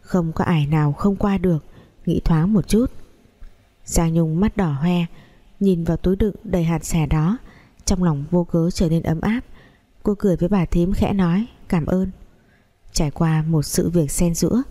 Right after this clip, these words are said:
bầu không khí giữa hai người dường như thoải mái hơn một chút. Trần Việt lần nữa nắm lấy tay của Giang Nhung, từ từ bước về phía trước. Lúc tới chạng vạng tối, mặt trời ngã về Tây.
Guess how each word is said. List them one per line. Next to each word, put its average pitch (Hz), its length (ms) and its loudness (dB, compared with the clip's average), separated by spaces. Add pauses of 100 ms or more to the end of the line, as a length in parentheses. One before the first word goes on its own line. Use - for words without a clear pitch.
(400)
bầu 185 120 2
không 214 200 -4
khí 185 280 0
giữa - 160 -4
hai 220 200 0
người 165 340 2 (360)
dường 160 280 0
như 170 260 2
thoải 156 240 0
mái 151 160 2
hơn 180 220 2
một 151 140 0
chút. 220 200 0 (580)
Trần 175 260 -2
Việt 170 340 0
lần 170 220 0
nữa 165 180 0
nắm 196 220 0
lấy 220 100 2
tay 208 240 0
của 170 200 0
Giang 185 280 0
Nhung, 185 200 2 (420)
từ 165 140 0
từ 147 380 -2
bước 220 260 -2
về 156 120 2
phía 156 180 2
trước. 233 300 2 (640)
Lúc 202 240 0
tới 165 260 0
chạng 214 260 -2
vạng 165 260 -4
tối, 175 300 0 (440)
mặt 165 200 0
trời 147 280 2
ngã 151 220 0
về 196 160 2
Tây. 160 320 0